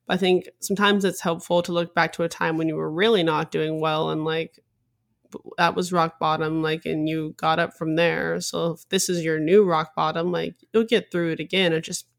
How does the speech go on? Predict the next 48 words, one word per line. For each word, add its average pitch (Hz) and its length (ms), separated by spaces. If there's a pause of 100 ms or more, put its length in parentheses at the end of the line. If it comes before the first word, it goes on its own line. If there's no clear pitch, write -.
it's 175 140
gonna 170 180
take - 260
some 160 140
time. 165 340
Like, - 140
that's 180 180
how - 80
I 165 220
look 160 240
at 160 160
it. 165 160 (360)
Like, 175 160
for 180 100
me, 190 260
I 180 200
know 165 280
I'm 170 160
not 170 240
doing 165 320
well, 165 480 (320)
but 175 80
I 175 60
also 185 300
know 170 200
there 175 160
were 165 80
times 170 480
this - 180
last 165 340
year 180 240
where 160 140
I've 156 300
been, 160 420 (320)
like, - 280
even 220 200
if 208 80
they're 196 100
just 175 220
moments, 180 540
like, 170 160
I 175 100
was 165 220
really 165 240
happy. 202 680 (300)
So - 80
it's 175 100
like, 180 300